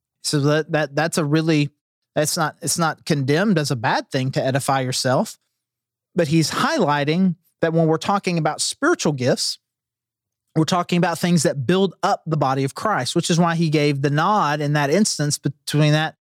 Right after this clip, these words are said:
to prophecy, because when you prophesy, when you speak truth to someone, it builds someone else up. It edifies someone else. And so tongues isn't really useful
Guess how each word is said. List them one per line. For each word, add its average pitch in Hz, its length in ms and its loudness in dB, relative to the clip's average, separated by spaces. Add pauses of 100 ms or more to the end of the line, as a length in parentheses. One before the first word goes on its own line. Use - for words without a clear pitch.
(300)
to 147 800 4
prophecy, 233 580 -2
because 151 520 -2 (320)
when 156 120 0
you 147 80 2
prophesy, 160 640 -2
when 151 160 0
you 151 280 0
speak - 500 -4 (400)
truth - 480 0
to 208 180 2
someone, 160 760 0 (300)
it 147 160 -2
builds 165 300 2
someone 165 340 2
else 196 240 0
up. 117 160 -2
It 135 100 0
edifies 147 580 0
someone 147 420 0
else. 175 480 -4 (400)
And 147 120 2
so 143 280 0
tongues 208 480 0
isn't 151 260 0
really 143 300 2
useful 156 920 2